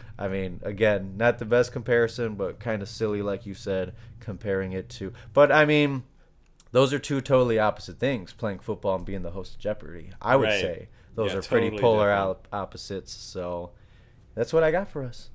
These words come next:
Speaker 1: <laughs>
Speaker 2: All right. Interesting comparison. So, um, <laughs> very fun, very fun.
Speaker 1: <laughs>
Speaker 2: I, I honestly, like, it, it's not easy to do, to, to hear it on the spot and just come up with something like that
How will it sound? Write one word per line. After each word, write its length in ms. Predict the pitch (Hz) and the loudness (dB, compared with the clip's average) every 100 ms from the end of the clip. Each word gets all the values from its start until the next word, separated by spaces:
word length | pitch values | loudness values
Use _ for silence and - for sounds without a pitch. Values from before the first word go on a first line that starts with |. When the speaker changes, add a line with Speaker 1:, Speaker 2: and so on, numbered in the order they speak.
| 165 | -6
Speaker 1:
<laughs> 200 | - 135 | -4 -4
Speaker 2:
All 180 | 135 156 | 2 2
right. 400 | 175 - 165 113 - - - - - | 4 2 0 -4 -10 -20 -20 -20 -6
Interesting 540 | 220 220 233 - 214 | -6 -2 -2 0 -2
comparison. 840 | 185 151 196 220 180 - 101 76 73 | -2 2 4 6 4 2 -4 -6 -6
So, 340 | 117 113 95 - - - - | 0 0 0 -6 -18 -20 -14
um, 560 | 127 120 123 120 117 117 - - - - | -2 2 4 2 0 -10 -18 -20 -20 -8
<laughs> 120 | - 170 - - - 165 151 - | -4 -4 -4 -6 -4 -4 -6 -2
very 200 | 160 175 | -2 -2
fun, 320 | 196 165 113 | 0 0 2
very 200 | 131 143 | 0 0
fun. 240 | 139 107 85 110 107 | 0 -2 -2 -6 -6
Speaker 1:
<laughs> 280 | 95 101 - | -8 -10 -4
Speaker 2:
I, 220 | 123 139 | 2 4
I 200 | 131 - - - - - - - - | 2 -2 -12 -20 -20 -20 -20 -20 -6
honestly, 600 | 135 151 143 - 101 87 | 0 0 0 -2 -6 -6
like, 240 | 95 98 127 | -6 -4 0
it, 180 | 120 | 0
it's 180 | 120 120 | -2 -6
not 320 | 160 165 160 160 | -2 0 0 -2
easy 320 | 160 143 151 | -6 -4 -4
to 80 | 135 | -4
do, 360 | 135 135 104 | -4 -4 -4
to, 380 | 90 120 104 98 95 | -4 0 0 0 -4
to 320 | - 107 101 90 | -4 -2 -2 -8
hear 280 | - 131 127 | -8 -4 0
it 80 | 117 | 2
on 180 | 110 120 | 2 -2
the 80 | 107 | -6
spot 500 | - 117 107 98 - | -4 0 0 -2 -6
and 140 | 107 | -10
just 200 | 98 90 | -10 -12
come 200 | - 110 | -8 -6
up 180 | 104 101 | -6 -4
with 140 | 107 | -6
something 540 | - 107 92 95 92 87 - - - - | -4 -8 -6 -8 -8 -10 -16 -20 -20 -8
like 280 | 104 101 - | -4 -4 -2
that 420 | 98 98 90 | -2 -2 -6